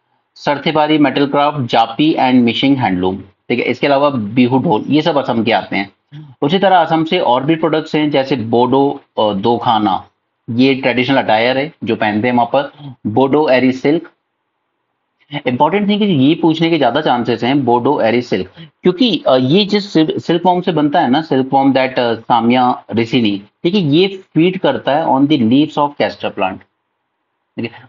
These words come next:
मैं आपको silk पे एक, अ, अपनी प्रीलिम्स revision series जो है उसमें हम silk पे कुछ बात करेंगे, ठीक है, इससे question आने की पॉसिबिलिटी है।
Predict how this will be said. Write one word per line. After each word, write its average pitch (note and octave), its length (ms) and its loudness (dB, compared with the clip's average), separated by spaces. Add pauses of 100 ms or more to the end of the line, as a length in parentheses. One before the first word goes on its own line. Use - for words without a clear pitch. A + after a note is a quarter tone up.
मैं C#3 80 4
आपको D#3+ 160 -2
silk D3 340 -2
पे D#3+ 120 2
एक, D#3 180 -2
अ, C3+ 160 2
अपनी C#3 200 0
प्रीलिम्स C3+ 300 0
revision C#3 240 0
series B2+ 300 -2
जो C3 140 0
है C#3+ 140 0
उसमें C#3 280 0
हम C#3 80 0
silk A#2+ 260 -4
पे D3 100 -2
कुछ C#3 140 -2
बात B2+ 260 0
करेंगे, B2 440 -2
ठीक A#2 120 -2
है, B2 60 0
इससे B2+ 160 -6
question A#2 280 -4
आने A2+ 200 -2
की B2 60 -2
पॉसिबिलिटी A2 500 -4
है। C3+ 100 -6